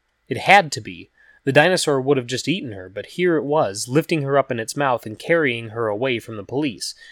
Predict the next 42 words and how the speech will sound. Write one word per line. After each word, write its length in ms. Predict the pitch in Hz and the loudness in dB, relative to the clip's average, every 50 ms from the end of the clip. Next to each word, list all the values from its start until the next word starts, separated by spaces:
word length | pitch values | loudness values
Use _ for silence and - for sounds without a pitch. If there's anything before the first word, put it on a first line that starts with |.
| - - - | -20 -4 -2
away 280 | 127 123 147 160 151 | 2 2 4 2 2
from 180 | - - 120 110 | 0 -4 -10 -10
the 80 | 104 | -10
chaos 480 | _ - - 185 147 98 87 92 - - | _ -4 -2 0 0 0 -2 -6 -6 -8
of 80 | 107 98 | -10 -12
the 80 | 101 | -14
freeway. 500 | - - 165 156 127 104 92 85 - _ _ _ _ _ _ _ _ _ _ _ _ | -8 -4 -4 -4 -4 -6 -10 -14 -14 _ _ _ _ _ _ _ _ _ _ _ _
She 220 | _ - - - 175 | _ -6 -2 4 4
didn't 200 | 180 180 156 139 | 4 4 4 2
know 160 | 135 139 131 | 2 2 2
where 300 | 123 120 131 123 117 110 | 2 4 4 4 4 2
to, 420 | _ - - 190 139 98 90 98 _ _ _ _ _ | _ -2 0 0 0 -2 -4 -14 _ _ _ _ _
and 140 | - 123 - | -8 -6 -6
she 100 | - 127 | -6 -8
couldn't 320 | - - 190 160 143 - | 0 0 0 0 0 -4
ask 400 | - 170 180 160 131 120 - - | 2 2 4 4 4 0 -4 -2
because 300 | - 139 123 - 131 120 | -4 -6 -4 -2 -6 -4
the 80 | 117 117 | 0 2
dinosaur 420 | 123 156 175 165 143 - 120 113 110 | 4 4 4 2 0 -2 -4 -4 -4
couldn't 200 | - 139 123 120 | -4 -6 -6 -6
respond. 600 | 113 120 - - - 180 180 113 87 78 _ _ _ _ _ _ _ _ _ _ _ | -8 -8 -6 -2 -2 -2 -2 -4 -8 -12 _ _ _ _ _ _ _ _ _ _ _
But 120 | - 139 | 4 6
as 160 | 139 143 143 - | 6 6 6 4
she 160 | - 156 147 | 0 0 -2
swung 340 | - - - 170 165 160 151 | -2 -2 2 2 2 2 2
away 260 | 143 139 147 156 156 | 4 6 6 4 4
from 140 | - - 156 | 0 -2 -6
the 80 | 151 | -6
police 420 | 143 - 156 156 143 117 107 - - | -6 -4 -4 -4 -4 -2 -2 -6 -6
and 160 | 117 110 - | -6 -8 -4
faced 280 | - 131 131 123 - | -4 -4 -4 -4 -6
the 80 | - 120 | -6 -4
side 240 | - - 131 127 123 | -2 0 2 2 2
of 80 | 123 | 0
the 80 | 127 120 | -2 -2
road, 320 | 127 131 123 107 101 98 - | 0 0 0 -2 -4 -8 -10
she 180 | - - 135 | -8 -6 -4
saw 200 | 120 - - 123 | -4 -2 -2 -2
the 100 | 107 107 | -2 -4
bright 400 | 98 101 113 110 120 143 - - | -6 -2 0 0 0 0 -2 -8
blue 200 | 135 127 131 135 | -10 -8 -8 -8
sky. 560 | 131 - - - 127 107 95 87 82 87 - | -8 -8 -4 -4 -2 -2 -2 -4 -8 -10 -14